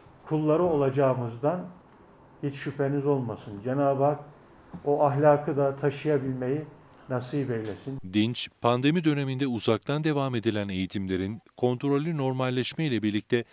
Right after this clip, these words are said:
Speaker 2: yeniden yüz yüze yapılmaya başlandığını da hatırlattı.
Speaker 1: Ama elhamdülillah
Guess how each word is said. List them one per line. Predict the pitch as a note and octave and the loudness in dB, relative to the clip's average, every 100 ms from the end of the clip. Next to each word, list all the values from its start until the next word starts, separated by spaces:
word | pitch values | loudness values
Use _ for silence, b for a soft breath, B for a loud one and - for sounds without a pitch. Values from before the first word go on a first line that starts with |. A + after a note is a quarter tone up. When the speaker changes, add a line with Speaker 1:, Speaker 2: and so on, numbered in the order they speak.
| b b | b b
Speaker 2:
yeniden | G2 B2 D#3+ C3+ C3 | 0 2 2 2 -2
yüz | B2 G2+ C#3+ | -4 -6 -6
yüze | C3+ C3+ C#3 | -4 0 2
yapılmaya | C3 - B2+ C3+ C3 | 2 0 -2 0 2
başlandığını | B2+ - C3+ B2+ B2+ G#2+ | 0 0 -2 0 0 0
da | D2 | -6
hatırlattı. | C2 D2 C#2+ C#2+ - D2+ - | -12 -14 -12 -12 -12 -12 -6
Speaker 1:
Ama | F3 F3 | -2 0
elhamdülillah | F3 E3+ E3+ E3 C#3 B2 A#2+ C#3+ D3+ | -2 -2 -4 -4 -4 -4 -4 -4 -4